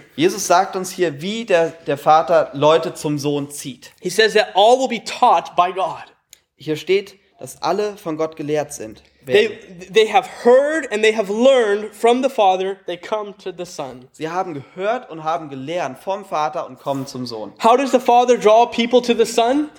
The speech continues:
Speaker 1: Wie, wie zieht der Vater Leute zum Sohn?
Speaker 2: Through the Word.
Speaker 1: Durch das Wort.
Speaker 2: Logos.
Speaker 1: Durch das Logos.
Speaker 2: The Word who became flesh and dwelt among us. John one fourteen.
Speaker 1: Das, das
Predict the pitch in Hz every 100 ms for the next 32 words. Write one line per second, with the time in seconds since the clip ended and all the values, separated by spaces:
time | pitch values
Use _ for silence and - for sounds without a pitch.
0 | _ 151 233 262 - _ _ 147 202 233
1 | 233 202 170 170 170 180 156 151 160 -
2 | 143 131 143 180 - _ _ _ _ -
3 | - 151 156 160 - _ _ 139 139 127
4 | 120 - - _ _ - 135 135 147 -
5 | 175 165 - 143 147 143 135 120 - -
6 | - - - - 143 156 - - 143 -
7 | 160 156 101 110 - - - 139 147 139
8 | 170 185 185 196 202 196 _ 170 165 156
9 | - 165 170 175 175 - - 185 151 120
10 | 135 - - 143 151 143 135 135 147 147
11 | 143 120 - 131 131 139 139 139 147 -
12 | 226 240 123 _ _ 131 - - 131 -
13 | -